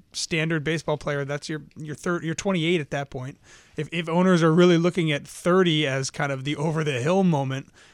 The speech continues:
uh, it doesn't leave much wiggle room there. The, the players have to figure out a way to either start free agency earlier or, or, or get back to a point where they feel as though they're being compensated fairly.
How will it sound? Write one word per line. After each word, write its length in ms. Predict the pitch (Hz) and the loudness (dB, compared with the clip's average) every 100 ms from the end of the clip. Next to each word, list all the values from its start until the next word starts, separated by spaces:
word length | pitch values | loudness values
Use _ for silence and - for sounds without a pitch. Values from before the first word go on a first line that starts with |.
| _ | _
uh, 260 | 147 135 131 - | -6 -4 -8 -12
it 420 | - 131 175 170 | -16 -6 -4 0
doesn't 340 | 202 226 196 | 0 0 2
leave 180 | 190 220 | 4 4
much 220 | 185 175 | 4 2
wiggle 240 | 151 208 185 | 0 2 0
room 200 | 120 117 | -2 -12
there. 200 | 117 120 | -12 -12
The, 140 | 143 | -8
the 100 | 151 | -8
players 300 | - 202 208 | 0 4 4
have 160 | 185 180 | 2 0
to 80 | 165 | -2
figure 240 | 175 160 | -2 2
out 120 | 156 | 2
a 40 | 151 | 2
way 180 | 143 | 0
to 140 | 139 123 | -2 -4
either 220 | 147 156 | -4 -4
start 300 | - 165 180 | -2 -4 -4
free 180 | 175 160 | -2 -2
agency 380 | 147 143 151 - | -2 -6 -8 -8
earlier 520 | 156 185 147 113 123 - - _ - | -2 -2 -2 -6 -12 -16 -20 _ -10
or, 220 | 147 143 | -6 -6
or, 140 | 147 | -8
or 220 | - 147 147 | -10 -8 -2
get 280 | - 160 | -2 -2
back 340 | - 160 175 - | 0 0 0 -2
to 140 | 170 | -6
a 60 | 147 | -6
point 400 | - 151 135 - | -6 -8 -8 -8
where 380 | 131 127 127 123 _ _ - | -8 -8 -6 -8 _ _ -6
they 140 | 147 | -6
feel 220 | - 147 | -2 -2
as 100 | 135 | -2
though 100 | 151 | -4
they're 140 | 135 135 | -4 -2
being 220 | 139 135 | -4 -6
compensated 640 | 147 127 139 - 131 120 | -8 -8 -6 -4 -6 -10
fairly. 420 | - 175 156 - | -2 0 0 -4